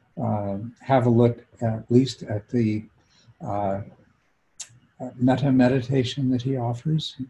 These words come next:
then, uh, uh, I, I, when I looked at it, I saw some real value in it, and, uh, would like to acknowledge and thank,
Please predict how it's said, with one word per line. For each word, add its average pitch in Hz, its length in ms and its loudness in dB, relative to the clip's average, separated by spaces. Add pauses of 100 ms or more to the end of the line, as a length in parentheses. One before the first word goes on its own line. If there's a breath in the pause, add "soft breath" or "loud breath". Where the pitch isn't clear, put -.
(720)
then, 107 380 -6
uh, 104 200 -8 (680 soft breath)
uh, 110 240 -8 (540)
I, 131 280 2
I, 139 120 2
when 123 220 6
I 127 80 8
looked 127 340 2
at 107 140 4
it, 110 120 2
I 107 100 2
saw 110 260 -2
some 110 240 0
real 113 220 6
value 113 520 4
in 127 100 4
it, 151 160 -2 (680 soft breath)
and, 101 640 -2
uh, 98 260 -4 (680)
would 110 140 -2
like 110 460 0
to - 200 -4
acknowledge 110 640 2
and 101 260 -4
thank, 120 280 -4